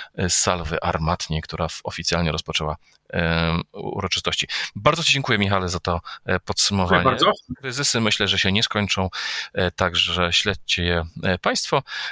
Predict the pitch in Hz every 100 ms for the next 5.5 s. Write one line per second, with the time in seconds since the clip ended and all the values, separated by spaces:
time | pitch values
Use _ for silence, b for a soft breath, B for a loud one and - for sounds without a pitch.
0 | - 95 110 - 110 95 98 90 - 85
1 | - - 104 110 90 92 95 87 92 82
2 | 78 87 82 - 78 76 - B B B
3 | - 90 87 90 90 90 87 87 - 90
4 | 85 82 101 123 110 95 95 - 90 92
5 | 85 95 - 92 85